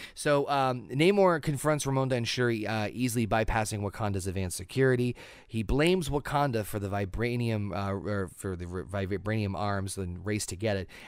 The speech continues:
and he gives them an ultimatum. Deliver him the scientist responsible for the vibranium detector,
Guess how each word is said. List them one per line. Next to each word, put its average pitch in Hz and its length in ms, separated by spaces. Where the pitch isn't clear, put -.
and 104 60
he 104 40
gives 131 280
them 143 100
an 131 80
ultimatum. 113 540
Deliver 127 420
him 143 260
the 120 80
scientist 139 680
responsible 123 600
for 113 140
the 104 80
vibranium 120 520
detector, 156 500